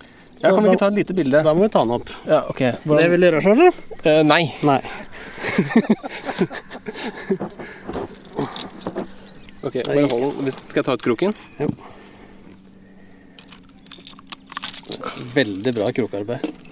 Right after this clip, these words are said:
Speaker 1: Takk. Sånn, jeg kan holde den, og så Oi, sorry.
Speaker 2: Det er, det er nesten jeg som må ta bilde av deg, da.
Speaker 1: Ja, men du, du kan holde den. Jeg, det,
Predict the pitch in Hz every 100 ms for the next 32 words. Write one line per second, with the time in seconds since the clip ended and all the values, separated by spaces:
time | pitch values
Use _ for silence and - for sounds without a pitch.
0 | - - - - - - - - - -
1 | - 139 175 - 147 127 113 110 123 151
2 | 113 - 117 - - - - - - -
3 | - - - - - - 135 135 147 160
4 | 170 143 156 123 175 202 151 147 147 190
5 | 156 165 151 147 143 127 147 175 147 -
6 | 127 135 131